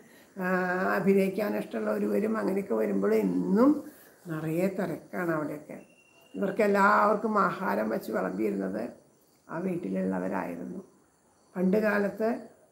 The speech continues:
അവരവർ തന്നെയാണ് ഉണ്ടാക്കി, വേറൊരാളെ വച്ച് ആഹാരം ഉണ്ടാക്കി അങ്ങനെ, ഏ,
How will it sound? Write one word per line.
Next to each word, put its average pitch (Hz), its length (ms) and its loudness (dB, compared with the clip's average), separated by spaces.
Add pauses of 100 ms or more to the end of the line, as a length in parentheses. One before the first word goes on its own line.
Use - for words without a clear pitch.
(500)
അവരവർ 190 440 4 (100)
തന്നെയാണ് 196 420 0
ഉണ്ടാക്കി, 190 400 -4
വേറൊരാളെ 202 1120 0
വച്ച് - 600 -4 (360)
ആഹാരം 190 600 0
ഉണ്ടാക്കി 214 440 -2
അങ്ങനെ, 208 400 -2 (600)
ഏ, - 80 -6